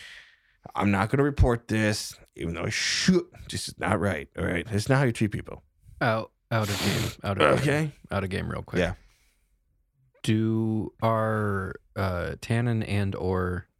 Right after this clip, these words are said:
Speaker 2: Carmelia aware that one of the people I wanted to hire is a medical professional?
Speaker 1: Oh, for sure.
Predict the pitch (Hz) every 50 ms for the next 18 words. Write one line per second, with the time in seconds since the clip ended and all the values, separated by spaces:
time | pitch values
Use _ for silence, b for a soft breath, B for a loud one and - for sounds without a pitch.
0 | _ _ _ _ _ _ - - 104 98 95 95 90 90 90 87 87 90 - 87
1 | 87 85 87 87 87 95 98 101 104 - - _ _ _ _ - - - - 90
2 | 95 98 90 87 90 98 90 - 101 87 - 87 85 85 80 82 82 85 92 -
3 | - 98 - - - - - - - - - - - - - - - - - -
4 | - - - - - - - - - - 131 120 110 - 104 - - 127 87 78
5 | -